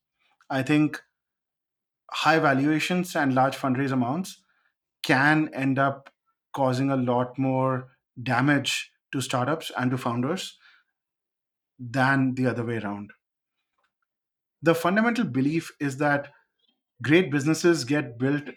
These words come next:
in constraints. I think there is nothing new being said about that. You know, if you go back,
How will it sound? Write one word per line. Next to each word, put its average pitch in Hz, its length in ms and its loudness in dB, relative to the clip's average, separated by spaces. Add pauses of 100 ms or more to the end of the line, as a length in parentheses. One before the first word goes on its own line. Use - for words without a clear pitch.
in 139 180 -2
constraints. 123 760 -4 (460)
I 175 140 4
think 226 300 2
there 175 140 4
is 196 140 2
nothing 160 480 2
new 151 220 4
being 156 240 2
said 139 260 -2
about 143 420 -2
that. 131 380 0 (340)
You 139 80 -6
know, 135 100 0
if 131 140 -4
you 139 60 -2
go 135 200 -2
back, 139 320 0